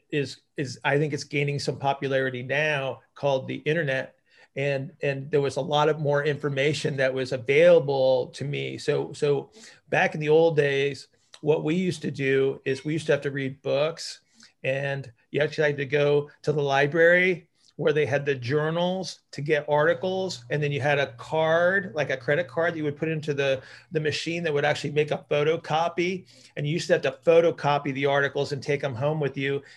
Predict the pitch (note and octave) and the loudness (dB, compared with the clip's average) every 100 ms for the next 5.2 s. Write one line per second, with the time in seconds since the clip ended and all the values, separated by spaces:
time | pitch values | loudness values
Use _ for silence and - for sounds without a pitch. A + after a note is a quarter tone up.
0 | - C#3+ - D3+ B2 A#2+ C#3+ D3+ D#3 D#3 | -10 -6 4 4 4 2 4 4 2 2
1 | D#3 C#3 - D3+ C#3+ C#3+ D3+ D#3+ D3 B2 | 2 -2 -2 -2 2 2 2 0 -2 -2
2 | C#3 C#3 - - - D3+ C#3+ C#3 C3+ D#3 | -2 -2 -6 -8 -2 -2 0 0 0 2
3 | E3+ G3 G3 - - - - - _ C#3+ | 0 -2 -10 -16 -20 -20 -20 -20 _ -2
4 | D3 D3 D#3 D3 C#3 - _ - D#3+ D3+ | 0 2 2 2 0 -4 _ -14 0 2
5 | E3+ | 2